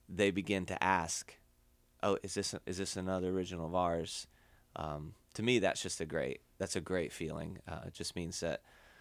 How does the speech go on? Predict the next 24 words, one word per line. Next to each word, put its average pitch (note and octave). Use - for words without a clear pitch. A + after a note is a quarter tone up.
we're G#2
improving F#2+
as E2+
songwriters, G2+
and, E2
uh, D2+
yeah, -
our F2
leadership E2
is E2
excited D#2
about C#2
it. C#2
I A2
have A2
heard G2+
Pastor F2
Josh E2+
say E2
he's F2+
always F#2
believed F2
that -
there D#2+